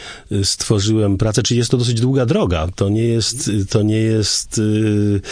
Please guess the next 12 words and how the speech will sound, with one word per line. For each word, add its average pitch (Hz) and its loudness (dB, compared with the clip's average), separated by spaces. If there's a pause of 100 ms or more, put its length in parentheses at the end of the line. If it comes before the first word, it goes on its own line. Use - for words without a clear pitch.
(380)
rzecz, 104 0
która 107 0
powstała 104 -2
jakoś 98 0
bardzo 101 0
spontanicznie, 101 -2
tylko 92 -2
jest 104 -2
efektem, 107 -2
można 107 0
powiedzieć, 104 0
pewnych, 101 -2